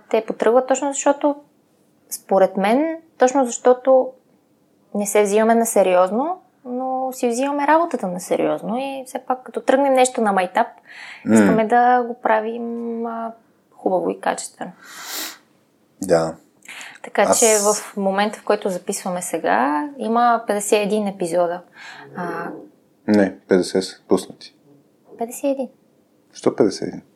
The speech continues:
Speaker 2: Петдесет са.
Speaker 1: Аз тук що видях.
Speaker 2: Какво видя?
Speaker 1: В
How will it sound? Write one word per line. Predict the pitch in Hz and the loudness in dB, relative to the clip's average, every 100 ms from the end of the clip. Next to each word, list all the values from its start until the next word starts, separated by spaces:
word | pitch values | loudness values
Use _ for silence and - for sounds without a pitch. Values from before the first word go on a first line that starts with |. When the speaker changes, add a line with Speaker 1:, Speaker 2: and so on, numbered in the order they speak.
| _ | _
Speaker 2:
Петдесет | 123 127 185 151 | 0 0 -2 -4
са. | - _ _ _ _ _ _ _ _ _ _ _ | -10 _ _ _ _ _ _ _ _ _ _ _
Speaker 1:
Аз | 175 165 - - - | -10 -8 -10 -14 -12
тук | - - | -10 -10
що | - 240 | 0 2
видях. | 240 240 240 - - - _ | 2 0 -2 -10 -16 -16 _
Speaker 2:
Какво | _ - 139 | _ 2 6
видя? | 196 - - _ _ _ - | 6 2 -4 _ _ _ -4
Speaker 1:
В | 262 | -4